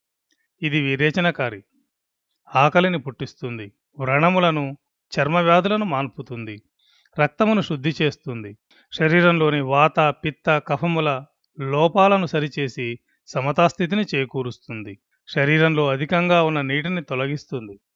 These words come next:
అతి దాహమును అణిచివేస్తుంది, పచ్చకామెర్లు, ఉబ్బు రోగము, సమస్త ఉదర రోగములు, గుండె నొప్పి, స్త్రీల గర్భకోశ నొప్పులను తగ్గిస్తుంది, స్త్రీల ఋతుక్రమాన్ని క్రమపరిచి బహిష్టు సక్రమంగా వచ్చేలా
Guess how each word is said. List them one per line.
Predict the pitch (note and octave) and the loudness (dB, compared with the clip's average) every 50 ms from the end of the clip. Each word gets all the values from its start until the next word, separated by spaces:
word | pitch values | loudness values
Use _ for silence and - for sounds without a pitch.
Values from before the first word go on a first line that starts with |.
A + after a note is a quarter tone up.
| _ _ _ _ _ - | _ _ _ _ _ -2
అతి | C#3+ C#3+ - G#3+ G#3 | 0 0 2 2 4
దాహమును | F#3 F#3+ F3+ F3+ D3+ E3 E3 D#3+ D3+ | 6 6 6 8 6 4 4 2 0
అణిచివేస్తుంది, | C#3 C3+ C#3 B2+ - D#3+ D3 C#3 C3+ B2+ - _ - A#2+ A2 G#2 G2+ G#2 A2 _ _ _ _ _ - | 0 0 -2 -4 -2 -2 0 0 0 -2 -4 _ -12 -10 -10 -10 -12 -16 -18 _ _ _ _ _ -4
పచ్చకామెర్లు, | D#3 C#3+ - E3 D3+ - D#3 D3 C#3+ C#3+ C#3 C3+ C#3 D3 D#3+ G3 - _ _ _ - | -4 -2 -2 -2 -2 0 0 -2 -2 -2 -4 -6 -6 -8 -10 -12 -14 _ _ _ -12
ఉబ్బు | C#3 B2 A#2+ B2+ D3+ | -10 -10 -6 -4 -2
రోగము, | E3+ E3+ E3 D3+ C3+ C#3 C3 C3+ C#3+ D3+ D#3 _ _ _ _ _ | 0 2 2 2 0 -2 -6 -6 -8 -8 -10 _ _ _ _ _
సమస్త | - - C#3+ D3+ E3 - _ - F3+ | -8 -4 -2 -2 -2 -2 _ -2 -2
ఉదర | D3+ C3+ C#3 C#3 D#3+ F3+ F3+ | 0 0 -2 0 4 4 4
రోగములు, | E3+ E3+ E3 D3+ D3 C#3 C#3 C3+ C3 C#3 D3 D3+ _ _ _ _ _ _ C#3+ C3+ | 6 4 2 2 0 -2 -4 -6 -6 -6 -6 -8 _ _ _ _ _ _ -4 -2
గుండె | D3 D3+ D#3 F3 | 0 2 4 4
నొప్పి, | F3 E3 D3+ C3 - - C#3 C#3 D3 C#3+ _ _ _ _ | 4 4 2 0 -2 -6 -6 -6 -6 -8 _ _ _ _
స్త్రీల | - - _ - D3 D#3+ F3 F3 | -20 -14 _ -4 0 2 2 2
గర్భకోశ | D3+ C#3+ C#3+ C#3 C#3+ D#3+ D3 F3+ F3 - G3+ | 2 2 0 -2 -2 -2 0 0 -2 -2 -2
నొప్పులను | F3 D#3 C#3+ - D3 C#3 C3 C3 B2+ | -4 -4 -4 -4 -4 -6 -6 -6 -8
తగ్గిస్తుంది, | - B2 A#2+ A#2+ B2+ C3 - - - C3+ A#2 A2+ A2 A2 A#2 - _ _ _ _ _ _ _ | -8 -8 -8 -8 -8 -10 -10 -12 -12 -12 -12 -12 -12 -14 -18 -20 _ _ _ _ _ _ _
స్త్రీల | _ _ - - D#3+ F3 F#3 F#3+ | _ _ -4 0 2 4 6 6
ఋతుక్రమాన్ని | D#3+ D#3 C3+ F#3 D#3+ - F#3 F3 F3+ F3+ G3 G3+ G3+ | 4 4 0 -2 2 4 4 4 4 4 2 2 0
క్రమపరిచి | - G3 E3+ E3 F3 E3+ D#3 E3 D#3 C#3+ - C#3 C3 B2+ C3 - _ _ _ _ _ - D3 | 0 0 0 0 0 0 0 -2 -4 -4 -6 -8 -8 -8 -8 -12 _ _ _ _ _ -10 -4
బహిష్టు | C3+ C#3 D#3+ G3 F#3+ - G#3+ | -2 0 0 0 0 -2 -4
సక్రమంగా | E3+ - F3 - - E3+ E3+ F3 E3+ E3 D#3+ D#3 | -4 -4 -4 -2 0 0 2 2 2 2 2 2
వచ్చేలా | D3 C#3+ C#3 - - E3 D3+ D3 C#3+ | 2 0 -2 -2 -2 0 0 0 0